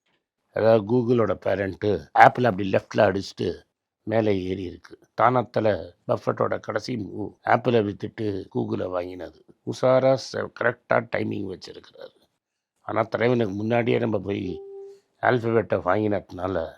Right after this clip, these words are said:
ட்ரேடரோட ஆட்கள் குஷியால டான்ஸ் ஆடிட்டு இருக்கிறாங்க. So, இந்த கால் நம்மளுக்கு கரெக்டா போச்சு.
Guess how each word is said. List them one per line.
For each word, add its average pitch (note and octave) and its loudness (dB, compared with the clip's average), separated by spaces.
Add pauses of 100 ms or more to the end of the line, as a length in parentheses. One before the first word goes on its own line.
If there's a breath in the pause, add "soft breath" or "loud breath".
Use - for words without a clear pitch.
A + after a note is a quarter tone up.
(520)
ட்ரேடரோட A#2 6
ஆட்கள் F#2 0 (640)
குஷியால A2+ 4
டான்ஸ் G#2 2
ஆடிட்டு F#2 -2
இருக்கிறாங்க. F2 -2 (680)
So, G#2+ 0 (100)
இந்த G#2 -2
கால் G#2+ 2
நம்மளுக்கு G2+ -2
கரெக்டா G2 -6
போச்சு. - -18